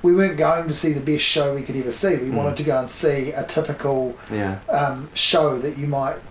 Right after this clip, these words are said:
Speaker 1: see in Las Vegas, and
Speaker 2: And I
Speaker 1: Blue Man
Speaker 2: think
Speaker 1: Group have been there forever, you know, now, like.
Speaker 2: Yeah, and that's the key point of Las Vegas, is that it is its own context,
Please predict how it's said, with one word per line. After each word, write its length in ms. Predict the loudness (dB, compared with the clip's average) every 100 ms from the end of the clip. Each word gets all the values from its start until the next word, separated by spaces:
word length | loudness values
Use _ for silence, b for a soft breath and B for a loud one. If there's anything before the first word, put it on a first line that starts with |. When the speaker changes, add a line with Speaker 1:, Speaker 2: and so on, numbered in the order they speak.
| -20 -14
Speaker 1:
see 480 | -6 2 2 2 0
in 140 | 0
Las 160 | -2 0
Vegas, 400 | 2 2 2 -4
and 100 | 0
Speaker 2:
And 100 | 2
I 40 |
Speaker 1:
Blue 80 | 4
Man 100 | 2
Speaker 2:
think 120 | 0
Speaker 1:
Group 200 | -2 -2
have 80 | -2
been 120 | -4 -4
there 80 | -6
forever, 380 | -2 0 0
you 120 | -2 -4
know, 180 | -6
now, 260 | -4 -2 -2 -2
like. 120 | 0
Speaker 2:
Yeah, 220 | 0 -2 -6 -2
and 140 | 0
that's 240 | 2 0
the 100 | -2
key 680 | -4 0 2 2 0 -2 -6 -8 -20
point 300 | -6 -2 0
of 100 | 0
Las 280 | -2 -2 -4
Vegas, 580 | -4 -2 -2 -4 -4 -4
is 280 | -2 -2 0
that 320 | 0 0 -4 -8 -20 -4
it 180 | -2 -2 -4 -6
is 220 | -4 -2
its 220 | -4 -4
own 180 | -4 -4
context, 680 | -2 -2 -2 -2 -4 -4